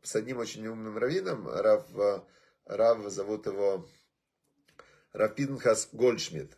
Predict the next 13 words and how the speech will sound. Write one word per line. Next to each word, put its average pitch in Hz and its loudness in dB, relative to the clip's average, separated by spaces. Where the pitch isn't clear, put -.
Рав 101 0
Пинхас 117 0
Гольдшмидт, 131 0
это 101 6
глав-, 120 2
он 110 -2
был, 107 0
э, 101 4
главный 113 4
раввин 101 -2
Москвы, 101 -2
по-моему, 87 -4
в, 87 2